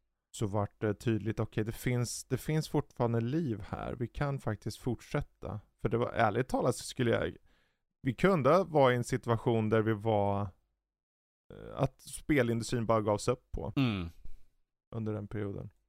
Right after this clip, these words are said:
Speaker 1: Det var verkligen på håret. Eh, särskilt när det var nesen, när kom den typ först? Kom runt
Speaker 2: Åttiotre?
Speaker 1: åttiotre
Speaker 2: Åttiotre tror
Speaker 1: i
Speaker 2: jag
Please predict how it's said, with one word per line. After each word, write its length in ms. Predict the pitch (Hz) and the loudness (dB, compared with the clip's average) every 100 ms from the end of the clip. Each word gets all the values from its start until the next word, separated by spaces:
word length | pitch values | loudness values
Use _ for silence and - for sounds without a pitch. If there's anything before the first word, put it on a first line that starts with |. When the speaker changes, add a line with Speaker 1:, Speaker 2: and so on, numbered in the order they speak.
| _ - | _ -10
Speaker 1:
Det 60 | |
var 360 | 113 123 120 117 | -6 -4 -4 -2
verkligen 600 | 113 113 110 - 123 113 | 0 0 -2 -4 -4 -4
på 140 | - | -4
håret. 720 | 107 139 139 110 87 - - _ _ _ _ - | 0 0 2 2 0 -4 -18 _ _ _ _ -8
Eh, 240 | 107 107 | -6 -6
särskilt 380 | 110 117 107 - | 0 0 0 0
när 80 | 123 | 0
det 60 | 110 | 4
var 180 | 113 | 4
nesen, 600 | 117 127 127 - 120 104 104 | 4 4 2 0 2 2 2
när 100 | 110 | 0
kom 260 | 107 104 | 0 2
den 220 | 113 104 | 2 2
typ 280 | 98 101 - | 0 -2 -2
först? 420 | - 98 - - | -2 -4 -4 -14
Kom 340 | - 98 90 87 | -6 -4 -2 -2
runt 520 | 90 85 - - - _ - | -2 -4 -10 -20 -20 _ -12
Speaker 2:
Åttiotre? 460 | 95 - 95 - 104 | -8 -6 -6 0 0
Speaker 1:
åttiotre 800 | 123 143 170 117 120 110 98 95 | 2 0 0 2 2 4 4 2
Speaker 2:
Åttiotre 120 | 107 - 113 | 0 -2 -2
tror 160 | 95 104 | 0 2
Speaker 1:
i 40 | |
Speaker 2:
jag 220 | 107 107 | 4 4